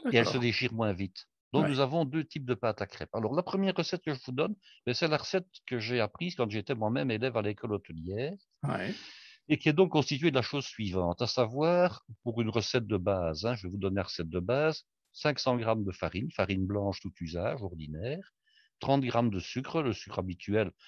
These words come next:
Speaker 1: c'est ce qu'on appelle du sucre S deux, donc c'est du sucre avec une granulométrie fine, mais ce n'est pas du sucre glace.
Speaker 2: Hmm.
Speaker 1: Alors, une pincée de sel à trois doigts,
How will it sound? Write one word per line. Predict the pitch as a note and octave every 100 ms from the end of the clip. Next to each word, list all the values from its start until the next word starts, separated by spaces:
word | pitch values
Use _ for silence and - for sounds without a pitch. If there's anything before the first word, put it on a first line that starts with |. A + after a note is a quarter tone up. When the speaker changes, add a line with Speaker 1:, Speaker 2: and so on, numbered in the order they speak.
| - -
Speaker 1:
c'est | - G#2
ce |
qu'on | G#2
appelle | G2 F2+ G#2
du | F#2
sucre | - F#2 -
S | E2 D#2+
deux, | F#2
donc | F2+ E2+
c'est | F2
du | E2+
sucre | - -
avec | E2+
une | F2+
granulométrie | F2 F2+ F2+ F2 F2 E2 E2
fine, | E2 - D#3 G#3+ - _ _ _ -
mais | F#2
ce | F#2+
n'est |
pas | F2+ F#2
du | F#2
sucre | - E2+ - F2
glace. | A#2+ F3+ - - _ _ _ _
Speaker 2:
Hmm. | G2+
Speaker 1:
Alors, | F#2+ G2 E3
une | D3
pincée | D3 C#3+ - C#3+
de | B2
sel | A#2 - A2+
à | F#2
trois | G2+ E2+
doigts, | F2 C3